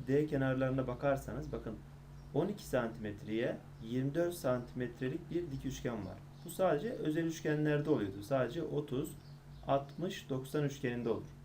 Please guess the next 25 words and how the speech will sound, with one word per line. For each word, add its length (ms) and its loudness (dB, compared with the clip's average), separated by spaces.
Yani 400 2
o 20 -4
zaman 240 0
şurası 440 -4
da 120 4
yüz 200 -2
sekseni 380 -4
tamamlarsak 520 0
altmış. 520 0
E, 60 0
altmışın 440 0
karşısında 460 0
on 200 0
iki 220 -2
var. 220 2
On 100 2
ikiyi 340 0
kök 220 -4
üçe 240 2
bölersem 500 6
dört 260 4
kök 180 -8
üç. 120 -12
Yani 360 0
şu 300 0